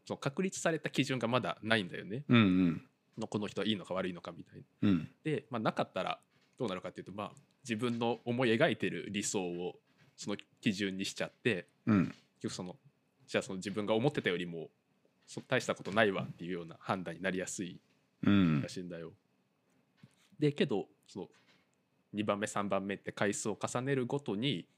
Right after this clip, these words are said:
Speaker 1: まあ、どんどんそのラインが現実的なところに降りていって、その基準が。
Speaker 2: うん。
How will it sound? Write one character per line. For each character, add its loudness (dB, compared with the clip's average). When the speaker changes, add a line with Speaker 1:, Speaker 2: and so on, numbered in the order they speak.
Speaker 1:
ま -2
あ、 -4
ど 4
ん 2
ど 0
ん -6
そ -6
の 0
ラ 4
イ 0
ン -8
が -10
現 -4
実 -6
的 -2
な -4
と -2
こ -4
ろ 0
に -8
降 0
り -4
て -14
い -12
っ -14
て、 -4
そ -12
の -12
基 -6
準 -8
が。 -8
Speaker 2:
う 4
ん。 2